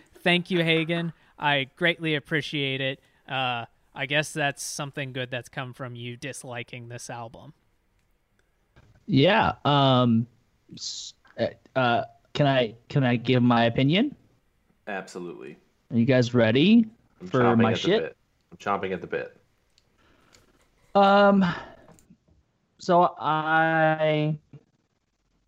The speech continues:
Speaker 2: when, when this album came out, I listened to it, and I,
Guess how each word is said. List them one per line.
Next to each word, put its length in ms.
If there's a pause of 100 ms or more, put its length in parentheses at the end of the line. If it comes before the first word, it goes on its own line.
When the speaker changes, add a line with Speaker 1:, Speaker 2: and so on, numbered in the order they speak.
(720)
Speaker 2:
when, 320 (1300)
when 100
this 100
album 180
came 220
out, 280
I 380
listened 280
to 140
it, 240
and 120
I, 140